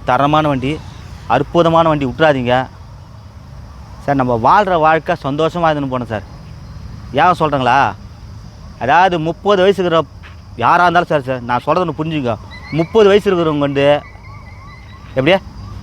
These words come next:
ஒரு நல்லது கெட்டது தெரிஞ்சுனாக்கா யாரும் கேட்க வேணாம். அறுபத்தஞ்சு, ஐம்பத்தஞ்சு வயசுக்கு போய் கேட்டு பாருங்க, அவங்க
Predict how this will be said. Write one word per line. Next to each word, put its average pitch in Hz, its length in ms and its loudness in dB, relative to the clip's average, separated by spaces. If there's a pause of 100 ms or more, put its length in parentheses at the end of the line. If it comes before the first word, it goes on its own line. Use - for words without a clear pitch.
(100)
ஒரு 135 140 4
நல்லது 202 280 4
கெட்டது 170 240 0
தெரிஞ்சுனாக்கா 151 440 0 (840)
யாரும் 165 340 2
கேட்க 147 240 2
வேணாம். 120 240 -2 (500)
அறுபத்தஞ்சு, 196 540 4 (100)
ஐம்பத்தஞ்சு 185 480 0
வயசுக்கு 175 460 0
போய் 160 120 -2
கேட்டு 165 220 4
பாருங்க, 113 240 2 (2000)
அவங்க 117 180 0